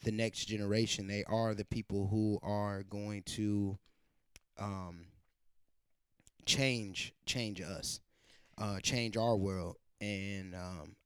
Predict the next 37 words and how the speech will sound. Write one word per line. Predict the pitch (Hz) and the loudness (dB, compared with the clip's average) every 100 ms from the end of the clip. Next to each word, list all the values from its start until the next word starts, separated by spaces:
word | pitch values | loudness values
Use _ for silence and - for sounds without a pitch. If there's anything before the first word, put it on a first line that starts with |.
| - | 4
I've | 143 | 4
always | 131 117 110 - | 6 2 0 -2
been | 104 | -8
somebody | 95 104 98 98 87 | -4 -4 -2 -4 -4
to | 95 | -2
say, | 104 101 | 0 0
like, | 95 90 - - _ _ _ _ _ | -2 -4 -8 -16 _ _ _ _ _
when | - 107 101 98 | -6 -4 -4 -2
people | - 123 113 110 | 0 0 -2 -2
ask | 107 117 | -4 -2
me, | 123 | -2
like, | 110 101 | -2 0
"Yeah, | 117 139 104 | 2 2 2
what | 120 | 0
do | 135 | 0
you | |
wanna | 131 110 | 0 -2
do?" | 113 147 92 | 0 -2 -2
And | 87 | -8
I'm | 87 | -8
like, | 90 - _ - | -10 -16 _ -4
"I | 113 | 0
wanna | 127 92 | 0 2
be | 104 98 98 95 _ _ _ - | 0 0 -2 -4 _ _ _ -6
somebody | - 117 110 104 | -2 0 2 0
who | 95 104 | 0 0
changes | - 110 104 95 95 92 90 - _ _ _ _ _ _ - - - | 0 -4 -4 -2 -2 -2 -6 -12 _ _ _ _ _ _ -20 -20 -4
somebody | - 117 104 98 90 107 | 0 0 0 -2 0 0
else | 98 95 - - _ _ _ _ - | 2 -2 -4 -8 _ _ _ _ 0
who | 117 101 | 0 2
eventually | 95 87 107 98 92 98 | -2 -2 -4 -4 -6 -8
goes | 87 85 73 | -8 -10 -8
on | 95 80 | -10 -8
to | |
change | 80 101 95 78 | -6 -4 -6 -8
the | 82 | -2
world." | 101 101 80 | 0 0 -2